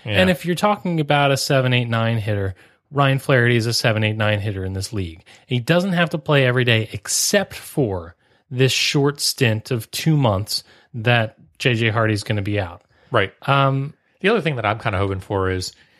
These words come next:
Speaker 1: you've got Manny Machado now at shortstop and you've got Jonathan Schoop at second base. I really am interested for a prolonged period of time. I really wanna see the chemistry that, that Machado and Schoop have at shortstop and second base.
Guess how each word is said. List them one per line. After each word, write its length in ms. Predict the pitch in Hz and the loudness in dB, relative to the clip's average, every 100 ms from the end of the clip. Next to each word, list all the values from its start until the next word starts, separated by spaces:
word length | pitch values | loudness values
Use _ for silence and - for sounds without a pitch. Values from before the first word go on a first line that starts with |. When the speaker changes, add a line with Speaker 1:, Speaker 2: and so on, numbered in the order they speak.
| _ _ | _ _
Speaker 1:
you've 100 | - | 0
got 120 | 143 135 | 0 2
Manny 160 | 147 | 0
Machado 260 | 156 - 127 | 0 2 2
now 140 | 117 | 2
at 80 | 110 | 0
shortstop 400 | - 110 117 110 | -4 -2 -2 -2
and 120 | 123 | -2
you've 120 | 117 | -2
got 140 | 117 110 | 0 0
Jonathan 280 | 117 117 - | 0 -4 -8
Schoop 220 | - 113 | -6 -6
at 80 | 101 | -2
second 260 | 107 101 | -2 -2
base. 200 | 101 95 - | -2 -4 -4
I 40 | |
really 680 | 131 165 180 190 185 180 165 | -4 -4 -2 0 2 2 2
am 100 | 139 | 2
interested 560 | 127 - 120 135 117 - - _ | -2 -4 -4 -2 -2 -6 -20 _
for 280 | - 143 123 | -2 4 4
a 60 | 120 | 4
prolonged 560 | - - 156 147 143 | 0 2 2 2 0
period 200 | - 123 | 0 -2
of 60 | 113 | -2
time. 260 | - 104 101 | -2 -4 -2
I 40 | |
really 320 | 110 127 139 | -2 0 0
wanna 220 | 131 120 | 0 -2
see 420 | 107 - 113 110 - - - - | -2 -2 0 0 -6 -20 -20 -8
the 60 | |
chemistry 920 | 127 - - 156 151 - 117 98 95 92 - _ _ | -8 -6 0 2 2 0 -2 0 -2 -6 -18 _ _
that, 200 | - - - - | -4 -4 -14 -8
that 200 | - 113 123 | 0 0 0
Machado 440 | 110 139 139 143 | -2 0 2 0
and 80 | 127 | -2
Schoop 360 | - - 113 104 - | -8 -2 -2 -2 -14
have 260 | - 120 110 | -2 -2 -2
at 80 | 104 | -4
shortstop 580 | - 113 - 107 104 | -4 -4 0 0 0
and 80 | 110 | -4
second 300 | - 107 104 | -4 -4 -2
base. 320 | 98 95 95 | -2 -2 -4